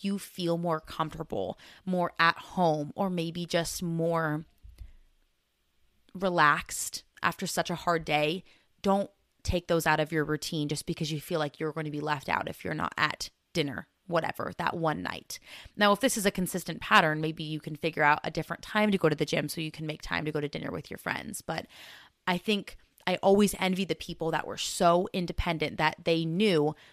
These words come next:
you know what, all my friends can go off to dinner at this time, but I myself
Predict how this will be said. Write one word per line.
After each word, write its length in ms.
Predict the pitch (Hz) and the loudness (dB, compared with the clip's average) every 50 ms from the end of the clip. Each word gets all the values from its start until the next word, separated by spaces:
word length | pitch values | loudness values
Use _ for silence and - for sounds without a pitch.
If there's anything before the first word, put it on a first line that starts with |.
| - _ _ - | -20 _ _ -6
you 80 | 196 180 | -2 0
know 80 | 180 | 4
what, 200 | 180 190 233 269 - | 6 6 6 6 4
all 160 | 214 190 214 | 2 2 4
my 120 | 254 269 | 4 2
friends 280 | - - 208 196 196 - | 2 2 0 -2 -2 -4
can 100 | 190 180 | -6 -6
go 140 | 170 165 160 | 0 4 4
off 140 | 165 170 - | 4 4 2
to 80 | 180 160 | -2 -4
dinner 380 | 165 160 160 170 208 202 - _ _ _ 175 | -2 -2 0 0 -2 -4 -6 _ _ _ 0
at 140 | 165 - - | 0 2 2
this 200 | 180 175 - - | 0 0 0 -2
time, 380 | - 165 156 160 185 226 240 | 2 4 4 4 4 4 4
but 280 | 208 - - - - - _ _ _ _ _ _ _ | 6 6 6 6 4 -2 _ _ _ _ _ _ _
I 200 | - 175 175 190 | 4 4 6 4
myself 680 | 196 190 165 175 175 - - 151 156 156 202 185 - | 6 4 4 4 4 2 2 4 4 4 2 0 -2